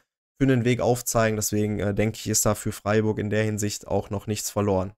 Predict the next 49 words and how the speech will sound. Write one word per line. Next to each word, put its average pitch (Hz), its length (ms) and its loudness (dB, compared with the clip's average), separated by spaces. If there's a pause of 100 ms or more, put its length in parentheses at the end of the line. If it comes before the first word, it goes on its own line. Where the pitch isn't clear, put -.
(140)
Kommen 170 220 6
wir 165 80 6
dann 151 240 6
zu - 140 2
einem 139 240 4
absoluten 147 640 2
Durchstarter 120 840 2
in 113 140 -2
dieser 110 180 2
Saison, 107 440 2
nämlich 123 300 2
Joel 120 220 4
Grodowski, 113 680 2
der 110 140 0
in 104 80 0
dieser 113 220 2
Saison, 107 640 0
ja, 95 160 4
vor 95 180 -2
allem 120 120 2
in 110 80 2
der 107 140 0
Rückrunde, 120 360 -2
muss 120 180 -4
man 110 160 -2
sagen, 110 300 0
so 113 80 -4
richtig 127 340 -6
seinen 107 220 -2
Durchbruch 120 400 -4
geschafft 123 400 -6
hat. 120 200 0 (480)
In 110 80 -4
der 113 80 2
Hinrunde 135 420 2
hatte 127 220 0
er 117 80 0
noch 110 160 -2
ähnliche 135 340 0
Probleme 123 560 0
wie 117 140 2
auch 113 100 2
schon 117 180 -2
in 110 120 0
den 104 140 -2
Vorjahren, 113 540 0
dass 104 160 -2
er 101 120 -2
zwar 104 440 2